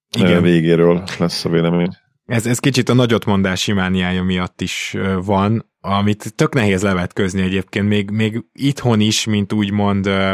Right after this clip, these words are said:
Speaker 2: véleményvezér podcaster az N B A közegben, azt mondhatom, hogy,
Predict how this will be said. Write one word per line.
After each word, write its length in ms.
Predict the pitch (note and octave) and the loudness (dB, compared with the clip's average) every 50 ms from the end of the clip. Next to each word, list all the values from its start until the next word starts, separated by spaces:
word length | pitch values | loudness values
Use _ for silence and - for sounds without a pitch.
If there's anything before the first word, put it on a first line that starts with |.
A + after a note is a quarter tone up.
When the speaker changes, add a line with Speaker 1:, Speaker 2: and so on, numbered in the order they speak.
| F#2+ G2+ G#2 | -2 -4 -2
Speaker 2:
véleményvezér 920 | G#2+ A2+ A2 G#2+ G#2 G2+ G2 G2+ G2 G2 F#2+ F#2 F2+ F#2 F#2 G2 F#2 F2+ | 0 2 2 4 2 2 2 2 2 0 0 0 -2 -2 -2 -2 -4 -4
podcaster 1000 | - - G2+ F#2+ - - - F#2+ F2+ - - - - F#2 F2 F2+ F#2+ A2 B2 B2 - | -4 -4 -4 -4 -4 -4 -6 -4 -4 -4 -6 -6 -4 -4 -4 -4 -4 -6 -8 -10 -12
az 160 | - F2+ F2 | -12 -8 -4
N 200 | G2 G2 F#2+ F#2 | -2 0 0 0
B 60 | F#2 F#2 F2+ F2 | 0 -2 -4 -4
A 40 | F2 - | -4 -4
közegben, 800 | - F#2+ F2+ F#2+ G#2 G#2 G#2 G#2+ G#2+ A#2 A2+ A#2+ A#2+ A#2 A2+ - - - _ _ _ _ _ - | -4 -4 -2 -2 -2 -4 -4 -2 0 0 2 2 0 0 -2 -4 -10 -20 _ _ _ _ _ -6
azt 260 | A2 A#2+ A2 - - | -4 -4 -4 -2 0
mondhatom, 500 | A#2 A2+ A2 G2+ A2+ A2 - A#2+ A#2 A2+ | 0 2 2 2 0 0 2 0 2 2
hogy, 260 | A#2 A#2 A2+ G#2+ | 2 0 -2 -4